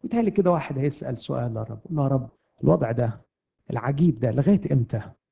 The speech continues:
أنا هفضل كده لغاية إمتى؟" يقول: "إلى أبد، إلى جميع أجيال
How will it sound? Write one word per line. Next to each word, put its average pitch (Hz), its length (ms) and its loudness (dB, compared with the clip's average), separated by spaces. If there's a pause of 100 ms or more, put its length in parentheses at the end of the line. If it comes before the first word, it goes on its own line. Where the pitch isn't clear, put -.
(580)
أنا 147 160 8
هفضل 147 240 2
كده 131 240 4
لغاية 117 260 0 (100)
إمتى؟" 110 300 -6 (640)
يقول: 165 200 10
"إلى 151 240 8
أبد، 143 580 6 (680)
إلى 165 240 10
جميع 151 960 8
أجيال 117 840 4